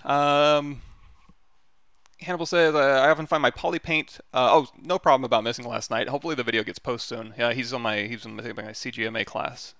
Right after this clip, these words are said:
Um, "Find my poly paint applies colors and dots no matter the stroke settings. The faster stroke, the faster, uh, farther the dots." Um, with Damien standard. So when you're poly painting, yeah, that can happen.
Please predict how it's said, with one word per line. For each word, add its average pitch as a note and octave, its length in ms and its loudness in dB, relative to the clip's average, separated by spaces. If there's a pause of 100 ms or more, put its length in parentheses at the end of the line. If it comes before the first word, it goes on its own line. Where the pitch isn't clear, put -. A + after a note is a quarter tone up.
(240)
Um, G#2+ 480 -10 (720)
"Find D3+ 140 4
my C3 80 4
poly E3+ 240 2
paint E3 180 -4
applies C#3 280 0
colors C3+ 280 -4
and A#2 100 -10
dots C3+ 280 2
no B2 60 -6
matter B2+ 200 -2
the A2+ 80 -14
stroke C3+ 220 -8
settings. B2+ 240 -8
The A2+ 40 -16
faster B2+ 300 -6
stroke, - 240 -10
the D2+ 60 -20
faster, A2 340 -8 (160)
uh, - 240 -8
farther A#2+ 280 -4
the A2 120 -12
dots." - 720 -4 (440)
Um, A2+ 680 -6 (720)
with G#2+ 140 -16
Damien A2+ 320 -12
standard. A2+ 420 -10
So A#2+ 140 -4
when A2+ 100 -8
you're A2 120 -8
poly D3 340 -2
painting, C3+ 540 -6 (340)
yeah, B2 160 4
that D3 180 0
can G3+ 120 -4
happen. F3 680 0